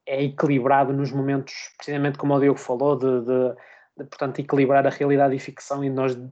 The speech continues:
ficamos ali um bocadinho, ah, maravilhados com, ah, o jogo narrativo que o filme nos vai, nos vai fazendo, não é?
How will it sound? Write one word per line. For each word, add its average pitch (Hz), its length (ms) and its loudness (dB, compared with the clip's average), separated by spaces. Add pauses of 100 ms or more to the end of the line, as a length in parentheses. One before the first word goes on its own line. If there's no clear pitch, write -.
ficamos 139 440 -2
ali 139 160 0
um 143 80 0
bocadinho, 127 600 -4 (460)
ah, 127 320 2
maravilhados 139 800 2
com, 131 260 -6
ah, 127 220 -6
o 135 160 -6
jogo 135 580 0 (220)
narrativo 131 540 -4 (120)
que - 80 -16
o 123 160 -4
filme 131 300 -6
nos 131 160 -2
vai, 127 500 2
nos 131 180 -6 (280)
vai 117 140 2
fazendo, 160 420 -4
não 135 100 -2
é? 170 120 -4